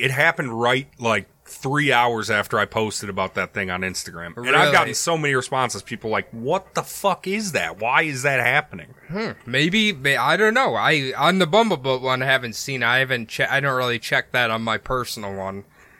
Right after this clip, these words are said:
Speaker 1: All right.
Speaker 2: But maybe I'll have to look into
Speaker 1: Yeah,
Speaker 2: and see.
Speaker 1: give it a look. Maybe we can, uh, do an episode about
Speaker 2: See
Speaker 1: it or
Speaker 2: if
Speaker 1: something.
Speaker 2: Zuckerberg is trying to force everybody to watch these videos.
Speaker 1: He's an alien.
Speaker 2: I remember
Speaker 1: He's a lizard.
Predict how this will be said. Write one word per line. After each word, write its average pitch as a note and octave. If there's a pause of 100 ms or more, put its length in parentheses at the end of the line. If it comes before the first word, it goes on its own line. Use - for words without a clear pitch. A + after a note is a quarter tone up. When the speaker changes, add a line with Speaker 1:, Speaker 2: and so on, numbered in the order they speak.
(120)
Speaker 1:
All A2
right. A2+
Speaker 2:
But C#3
maybe E3+
I'll D#3+
have D#3
to D3
look C#3+
into G3
Speaker 1:
Yeah, C#3
Speaker 2:
and D#3+
see. -
Speaker 1:
give C3+
it D3+
a D3
look. D3
Maybe A#2
we C3
can, B2
uh, A#2
do A#2
an A2+
episode G#2+
about F#2
Speaker 2:
See D#3+
Speaker 1:
it D3+
or C#3
Speaker 2:
if C3+
Speaker 1:
something. C3+
Speaker 2:
Zuckerberg A#2 (160)
is C3
trying B2
to -
force C#3
everybody A2+
to B2
watch C3
these G2+
videos. G2+
Speaker 1:
He's F#2+
an A2
alien. A#2 (220)
Speaker 2:
I C3+
remember F#3
Speaker 1:
He's C3+
a A#2+
lizard. C#3+